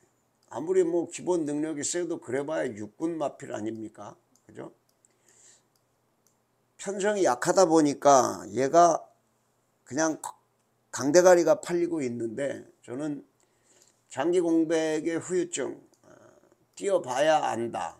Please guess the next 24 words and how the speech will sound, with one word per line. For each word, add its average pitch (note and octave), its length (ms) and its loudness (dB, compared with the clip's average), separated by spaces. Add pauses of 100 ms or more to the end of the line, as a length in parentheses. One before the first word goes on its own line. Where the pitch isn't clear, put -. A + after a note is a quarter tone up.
(160)
어, - 440 -20 (320)
이렇게 B2+ 520 -6 (220)
생각을 C3+ 500 -10
하고 A#2 220 -8
있습니다. G2 500 -12 (560)
그래서, A2+ 480 -4 (720)
자, B2+ 120 -10
마침 D3 440 -2
이 E3+ 140 0
칠 G3 280 -6
번 F3 220 -2
마 A#2 320 -4 (640)
하늘 F#3+ 640 -2
으뜸, C3 580 -2 (360)
아, - 100 -10
하늘 F#3+ 340 -4
만점이죠. B2 600 -6
하늘 F3+ 320 -6
만점. - 600 -10 (840)
요 C#3+ 120 0
놈을, G3 680 0 (1500)
요 B2+ 100 -4
놈 F3 220 0
정도는 F#3 640 0